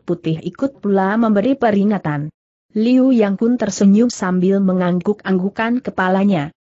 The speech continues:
Ia mengucapkan rasa terima kasih atas perhatian mereka. Namun demikian ia juga menyatakan bahwa dirinya tak berniat untuk pergi meninggalkan desa itu sebelum semuanya menjadi beres.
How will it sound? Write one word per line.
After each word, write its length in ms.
Ia 160
mengucapkan 720
rasa 400
terima 400
kasih 320
atas 400
perhatian 640
mereka. 560
Namun 400
demikian 480
ia 240
juga 400
menyatakan 720
bahwa 400
dirinya 560
tak 240
berniat 480
untuk 480
pergi 400
meninggalkan 720
desa 240
itu 320
sebelum 560
semuanya 720
menjadi 480
beres. 480